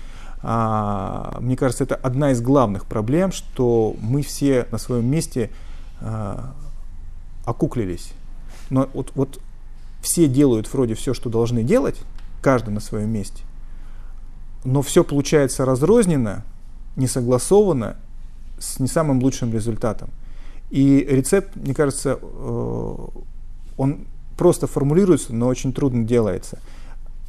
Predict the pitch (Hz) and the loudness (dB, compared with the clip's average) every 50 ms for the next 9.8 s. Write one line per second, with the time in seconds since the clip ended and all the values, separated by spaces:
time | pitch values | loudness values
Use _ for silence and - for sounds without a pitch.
0 | - - - - - - - - - - - 127 127 - - - - - - - | -10 -10 -10 -12 -12 -12 -12 -12 -12 -4 -2 -2 0 0 -2 -6 -10 -10 -10 -10
1 | - - - 139 135 151 151 - 156 151 156 147 139 156 147 131 131 123 - - | -12 -8 0 2 4 4 4 2 2 2 2 2 4 4 4 6 4 4 2 -2
2 | - - 135 131 139 139 127 120 131 139 123 - - 123 - - 123 - - 123 | -2 0 0 2 4 4 4 6 6 6 4 4 0 -2 -2 -2 -4 -2 -2 -4
3 | 117 - - 131 131 127 120 - - - 107 101 104 - - - - - - 131 | -2 2 2 4 4 4 2 0 -4 -8 -8 -8 -8 -10 -10 -12 -12 -10 -4 0
4 | 127 123 117 - 127 - - 127 - - - 120 117 113 - - 123 117 120 127 | 0 0 0 0 -2 -2 -2 -2 -2 -4 -4 -4 -4 -4 -4 -4 0 2 4 6
5 | 131 123 113 101 92 95 - - - - - - - 120 127 131 123 - - - | 6 6 6 4 2 -2 -6 -8 -10 -10 -10 -8 -2 2 4 4 4 4 0 -4
6 | 123 - - - - 135 127 - - 147 139 131 - - - 117 101 - 117 113 | -4 -4 -6 -4 -2 -2 -2 0 2 4 4 4 2 0 -4 -6 -4 -4 -4 -4
7 | - 120 113 104 104 101 101 - 127 123 120 - 127 - - 135 107 - - - | -2 -2 -2 0 -2 -2 -2 -2 -4 -2 0 0 0 0 -2 -4 -4 -6 -6 -10
8 | - - - - - - - 208 175 123 - - 113 110 107 101 107 - - 98 | -10 -12 -12 -10 -8 -4 0 2 2 2 2 0 -2 -2 -2 -2 -4 -4 -4 -4
9 | - - 104 - - 139 147 180 185 170 147 123 - 113 - | -4 -4 -4 -2 0 4 6 6 6 6 4 2 0 -2 -4